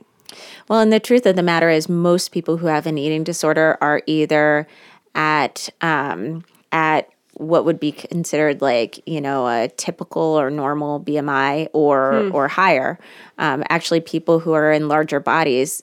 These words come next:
Speaker 1: often struggle more with eating disorder behaviors, including restrictive eating,
Speaker 2: Mm-hmm.
Speaker 1: um, than, than, um, other people. So, um, yeah, I, I'm glad you brought that up, that, um, sometimes I think people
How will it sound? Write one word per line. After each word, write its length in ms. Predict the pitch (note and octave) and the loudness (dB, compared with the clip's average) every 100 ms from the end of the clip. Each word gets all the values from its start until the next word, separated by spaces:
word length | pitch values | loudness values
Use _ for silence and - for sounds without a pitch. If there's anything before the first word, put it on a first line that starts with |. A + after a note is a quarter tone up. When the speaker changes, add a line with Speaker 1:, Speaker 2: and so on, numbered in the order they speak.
| - | -8
Speaker 1:
often 300 | D3 - D3+ | -6 -4 -6
struggle 640 | - D3 D3 C#3+ C#3 C#3+ C#3+ | -4 -4 0 2 2 0 -2
more 500 | D#3 D#3 D3+ C#3+ C3 | -4 -2 0 0 0
with 220 | D3 - | -2 -2
eating 220 | D3+ D#3 D3 | -4 -4 -4
disorder 400 | D3 D3 C#3+ C#3 | -6 -4 -2 -4
behaviors, 580 | D3+ D#3 D3 C3+ C3+ - | -6 -6 -4 -2 -2 -4
including 600 | E3+ - G#3+ B3+ F#3+ C3 | -8 -2 0 2 0 -2
restrictive 560 | - - - - - | -6 -8 -10 -10 -10
eating, 480 | F#2+ - E2 C#3+ E3 - - - | -8 -6 -6 -6 -10 -16 -20 -14
Speaker 2:
Mm-hmm. 180 | F#3 E3+ | -6 0
Speaker 1:
um, 420 | D3 A#2 C#3+ - | 0 0 -2 -8
than, 680 | D#3 D3+ D3 C#3+ C3+ D3 C#3 | -4 0 0 0 -2 -4 -8
than, 400 | - D#3 C#3+ C#3 - - - | -6 -4 -2 -4 -8 -12 -10
um, 360 | D3 - - - | -8 -8 -8 -2
other 240 | D#3+ D#3 | 0 0
people. 460 | - - - - F3+ | -2 -10 -6 -6 -4
So, 540 | - D#3+ D#3 D3+ D3+ - - - - | 0 2 4 2 0 -8 -20 -16 -4
um, 360 | D#3+ C#3+ - - | -2 0 -2 -6
yeah, 340 | - F3 D#3 C#3+ | 0 4 4 4
I, 240 | C#3+ - E3 | 2 2 0
I'm 140 | E3+ | 0
glad 240 | E3 D#3+ D#3 | 2 2 2
you 80 | |
brought 240 | D3 D3+ - | 0 0 2
that 120 | D3+ | 2
up, 260 | C#3+ - - | 2 -2 0
that, 320 | C#3 A#2+ _ _ - - - | 0 0 _ _ -20 -12 -4
um, 460 | D#3 C#3 C#3 C#3+ | -2 -2 -6 -6
sometimes 460 | - E3+ E3 D#3+ D#3 | -4 -4 -2 -2 -2
I 80 | D#3 | -2
think 240 | D3 D3 | -4 -6
people 340 | D#3+ - D3 | -8 -2 -2